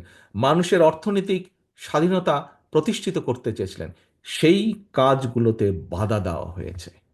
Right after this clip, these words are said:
প্রিয় সহকর্মীবৃন্দ, আমি মনে করি বাংলাদেশ জাতীয়তাবাদী দলের প্রত্যেকটি নেতাকর্মীর প্রতিশোধ সেদিনই সফল হবে,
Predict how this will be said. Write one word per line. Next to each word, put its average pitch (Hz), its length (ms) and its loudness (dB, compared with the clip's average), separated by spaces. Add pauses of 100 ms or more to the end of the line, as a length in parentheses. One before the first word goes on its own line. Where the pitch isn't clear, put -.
(380)
প্রিয় 127 220 6
সহকর্মীবৃন্দ, 160 880 2 (360)
আমি 156 260 4
মনে 143 300 4
করি 143 320 -2 (260)
বাংলাদেশ 139 760 2
জাতীয়তাবাদী 120 760 -2
দলের 127 380 2 (300)
প্রত্যেকটি 190 680 0
নেতাকর্মীর 175 800 0 (380)
প্রতিশোধ 190 540 0 (420)
সেদিনই 214 500 2
সফল 160 420 0
হবে, 101 320 -8